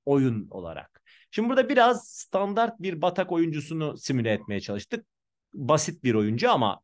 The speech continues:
çok da basit değil. Şimdi temel olarak önce, e, iki tane stratejisi var. Bir, ilk oyuncu olabilir, oynayan kişi.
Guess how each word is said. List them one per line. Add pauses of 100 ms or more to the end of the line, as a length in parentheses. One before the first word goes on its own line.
(120)
çok
da
basit
değil. (640)
Şimdi
temel
olarak (100)
önce, (200)
e,
iki (100)
tane
stratejisi
var.
Bir, (160)
ilk
oyuncu
olabilir,
oynayan
kişi.